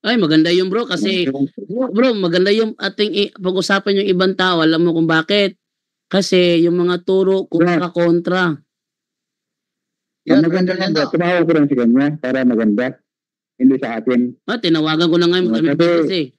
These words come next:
Speaker 2: Ah.
Speaker 3: Brother Jono.
Speaker 1: Ah, Brother Tata.
Speaker 3: Oh, uh, tanong ko lang sa kanya. Marinig ba ko sa-, marinig niya ako?
Speaker 1: Sige, Bata, go ahead. Marinig ka na niya.
Speaker 3: Okay.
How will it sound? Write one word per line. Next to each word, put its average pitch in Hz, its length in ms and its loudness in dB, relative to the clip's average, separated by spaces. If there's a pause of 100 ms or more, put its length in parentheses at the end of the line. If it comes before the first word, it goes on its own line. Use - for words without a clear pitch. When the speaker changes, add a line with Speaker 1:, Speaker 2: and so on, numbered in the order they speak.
(1900)
Speaker 2:
Ah. 123 240 2
Speaker 3:
Brother 117 400 -4
Jono. 175 280 -2 (600)
Speaker 1:
Ah, 170 320 2
Brother 160 320 2
Tata. 156 320 -2 (440)
Speaker 3:
Oh, - 320 0
uh, - 400 -10
tanong 226 320 -4
ko 233 80 0
lang 233 240 2
sa 226 80 -2
kanya. 226 560 0 (480)
Marinig 160 480 2
ba 202 160 -2
ko 180 240 0
sa-, - 160 -8
marinig 170 720 0
niya 160 320 0
ako? 202 240 -6 (1400)
Speaker 1:
Sige, 175 240 2
Bata, 170 240 -2
go 165 80 0
ahead. 170 320 2
Marinig 165 320 2
ka - 80 -4
na 170 80 2
niya. 160 240 0
Speaker 3:
Okay. 131 240 -12